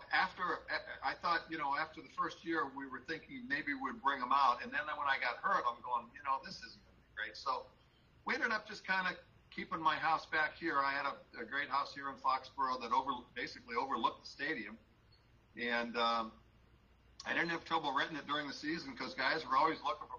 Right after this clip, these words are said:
places to live. Uh, I rented it to Andy Johnson for, uh,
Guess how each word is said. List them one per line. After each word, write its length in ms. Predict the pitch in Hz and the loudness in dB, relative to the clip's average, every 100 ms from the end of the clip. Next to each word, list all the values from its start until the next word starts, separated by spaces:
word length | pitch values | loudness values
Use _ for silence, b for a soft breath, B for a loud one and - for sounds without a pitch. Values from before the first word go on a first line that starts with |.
| - | -2
places 320 | 139 - - 113 | 0 -2 -10 -6
to 60 | |
live. 300 | 107 120 - - - - - - - | -2 0 -2 -8 -20 -20 -20 -20 -8
Uh, 380 | 107 104 101 101 - | -2 2 2 2 0
I 60 | |
rented 320 | 113 131 139 | -2 0 0
it 160 | 135 - | -2 -4
to 240 | 120 107 107 - - - - | -4 -4 -6 -14 -20 -18 -6
Andy 220 | 135 139 | -4 -4
Johnson 560 | 113 131 131 156 160 156 | -2 2 2 2 -4 -8
for, 360 | - 131 117 113 | -2 2 6 6
uh, 240 | 110 | 6